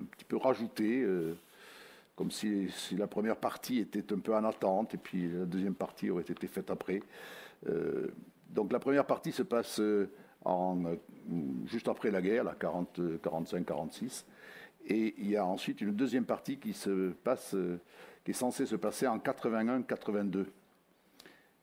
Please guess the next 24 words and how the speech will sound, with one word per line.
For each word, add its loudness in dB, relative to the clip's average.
Et 2
pour 0
vous 4
mettre 4
un 2
peu 0
sur 2
la 4
piste, -2
le, 4
le, 2
le 2
titre, -6
euh, « -2
Quoi 8
de 4
neuf 2
sur -2
la 4
guerre ?» 2
La 2
réponse 2
est 2
rien, 0